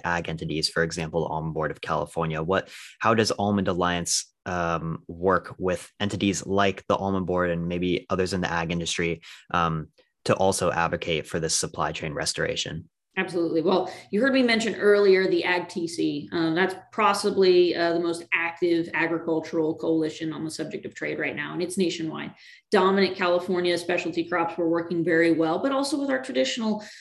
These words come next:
Speaker 2: uh, crop providers across, especially the proteins, poultry and pork, uh, and the dairy industry. Um, you know, California's top two commodities are dairy and almonds, um, in the largest agricultural economy in the United States. So when we lock arms and say we wanna do something together, it, it, it's a big show of force.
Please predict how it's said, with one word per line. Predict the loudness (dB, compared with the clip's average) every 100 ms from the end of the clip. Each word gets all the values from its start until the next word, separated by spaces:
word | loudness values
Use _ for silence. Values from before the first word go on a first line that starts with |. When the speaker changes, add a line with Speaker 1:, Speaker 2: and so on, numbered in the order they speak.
| -6 0
Speaker 2:
uh, | 2
crop | 2 2 2
providers | 2 2 0
across, | 0 0 0 0
especially | -4 -2 0
the | -2
proteins, | 2 2 2 -2 -4 -4
poultry | 2 2 2 0 0 -2
and | -6
pork, | 0 4 4 2 -10 -20 -20 -8 -2
uh, | 0
and | 4 4
the | 4
dairy | 6 6 6 4
industry. | 0 -4 -8 -10 -12 -18 -20 -6
Um, | -2 0 2
you | 2
know, |
California's | 2 2 2 2 0 0
top | 0 0 0
two | -2 -2
commodities | 0 2 2 4 2 2
are | 0 0 0
dairy | 2 4 4
and | 4
almonds, | 2 0 -4 -10 _ _ -18 0
um, | 2 4 4
in | 4 6
the |
largest | 4 4 2 2 2
agricultural | 2 4 2 2 4 2
economy | 2 0 2
in | 0
the |
United | 2 2 0 -2
States. | -4 -2 -2 -2
So | 0
when | 2 2
we | 2
lock | 2 2 -2
arms | -2 -2
and | -2
say | -2
we | 0
wanna | 0 0 2
do | 0
something | 0 -2 -2 -2
together, | 0 2 2
it, | 2 2
it, | 2 0
it's | -2
a | -4
big | -2 -2
show | -2 0 0
of | -2
force. | -8 -10 -12